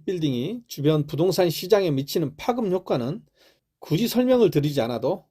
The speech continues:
아실 거라고 봅니다. 현재도 이곳 상암동 상권은 육 호선과 공항철도, 경의중앙선이 지나는 쓰리플 역세권인데요.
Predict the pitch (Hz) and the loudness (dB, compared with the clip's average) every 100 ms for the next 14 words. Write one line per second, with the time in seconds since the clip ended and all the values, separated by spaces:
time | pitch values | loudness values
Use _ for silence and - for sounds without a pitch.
0 | _ _ _ _ - 123 160 147 143 151 | _ _ _ _ -10 -2 -2 2 2 2
1 | 131 113 92 78 _ _ _ _ _ _ | -2 -4 -8 -10 _ _ _ _ _ _
2 | _ _ - _ - 226 233 202 190 139 | _ _ -20 _ 4 8 8 8 6 6
3 | 175 175 214 226 220 190 156 175 175 180 | 4 2 0 -2 0 0 -2 -6 -2 0
4 | 147 196 226 139 156 208 185 165 139 135 | 0 -4 -4 -4 2 4 6 4 4 2
5 | 107 98 135 143 143 127 - 110 98 - | 2 -4 -2 -2 0 -2 -2 -6 -6 -2
6 | 151 165 160 170 196 196 160 135 139 135 | 0 0 4 4 4 2 0 0 -2 -2
7 | 131 196 - 269 269 170 127 165 151 139 | -4 -10 -4 -4 0 0 2 0 2 0
8 | 104 92 95 | 0 -8 -10